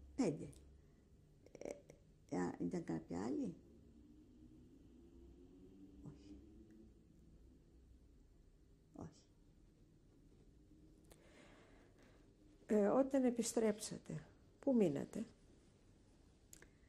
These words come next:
Speaker 1: Όταν επέστρεψα,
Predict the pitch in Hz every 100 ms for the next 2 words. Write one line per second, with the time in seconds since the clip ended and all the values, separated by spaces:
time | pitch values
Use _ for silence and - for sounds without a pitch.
0 | - - - - - - - - - -
1 | - - 202 254 240 220 - 190 170 -
2 | 156 - - 190 277